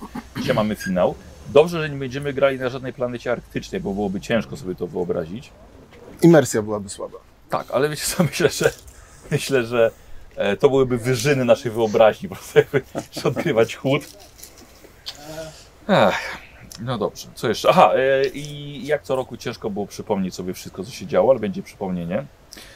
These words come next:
Speaker 1: Ale chciałem pozdrowić, mm, Lesia, Lisu i Saska z karczmy, e, ponieważ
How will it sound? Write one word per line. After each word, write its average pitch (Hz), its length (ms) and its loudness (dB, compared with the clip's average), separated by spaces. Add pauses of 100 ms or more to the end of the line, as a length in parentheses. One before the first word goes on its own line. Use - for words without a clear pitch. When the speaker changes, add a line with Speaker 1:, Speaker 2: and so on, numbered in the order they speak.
(120)
Speaker 1:
Ale - 100 2
chciałem 127 240 0
pozdrowić, 120 640 -4 (720)
mm, 92 600 -4 (240)
Lesia, 143 460 6 (1000)
Lisu 147 600 -4
i 113 260 -6
Saska - 580 -6 (120)
z - 140 -14
karczmy, 87 600 0 (220)
e, 85 880 -8
ponieważ 95 280 0